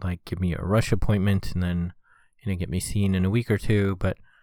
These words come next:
I guess that is not the case, because the person I spoke to today said, you know, the soonest I could see anybody is three months from now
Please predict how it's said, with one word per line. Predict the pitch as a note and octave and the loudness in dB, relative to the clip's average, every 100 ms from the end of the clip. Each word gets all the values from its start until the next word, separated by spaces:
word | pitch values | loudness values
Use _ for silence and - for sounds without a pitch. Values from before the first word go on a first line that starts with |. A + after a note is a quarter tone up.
| - - | -20 -12
I | |
guess | F2+ F#2+ - | -4 -2 -2
that | - E2+ | -4 -4
is | E2+ E2+ | -4 0
not | C3+ D#3 | 0 0
the | F#2+ | -2
case, | G2 F2+ F2 - - | -2 -4 -4 -8 -10
because | F2 F#2 F2 | -2 -2 -2
the | - | -4
person | F#2 F#2 F2+ | -4 -2 -2
I | F2+ | -2
spoke | - - E2+ - | -2 -4 -6 -4
to | - | -6
today | - - C3+ B2+ A#2+ A2+ - _ _ | -8 2 4 6 2 0 -10 _ _
said, | - G2+ F2+ F2 E2+ - | -8 -2 0 0 -2 -4
you | F#2 | -2
know, | E2+ | -2
the | E2 E2 - _ _ | -2 -8 -12 _ _
soonest | - - D#3 D3 - A#2+ | -4 6 8 8 4 0
I | |
could | A2 G2 | 0 -2
see | - G#2 | 0 0
anybody | F#2+ F#2 F#2 | 0 0 -2
is | F2+ F2+ - - - | -2 -6 -12 -8 -4
three | A#2 A#2 A2+ | 2 4 6
months | G#2+ G#2+ A2 A2+ - | 6 6 4 0 -10
from | - A#2 | -6 -2
now | A2+ A#2 A#2 A#2+ | 2 2 2 0